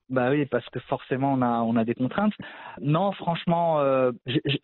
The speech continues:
j'ai juste un conseil. Après, les personnes le prennent comme elles le,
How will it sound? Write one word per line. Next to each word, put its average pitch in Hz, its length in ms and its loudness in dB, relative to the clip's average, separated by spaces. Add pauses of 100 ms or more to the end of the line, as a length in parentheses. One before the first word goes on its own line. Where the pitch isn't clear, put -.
(100)
j'ai 156 300 2
juste 180 220 0
un 160 120 -2
conseil. 160 480 0
Après, 131 300 -2
les 139 140 2
personnes 151 500 -2
le 135 120 2
prennent 147 320 -4
comme 135 220 -2
elles 131 100 2
le, 127 280 2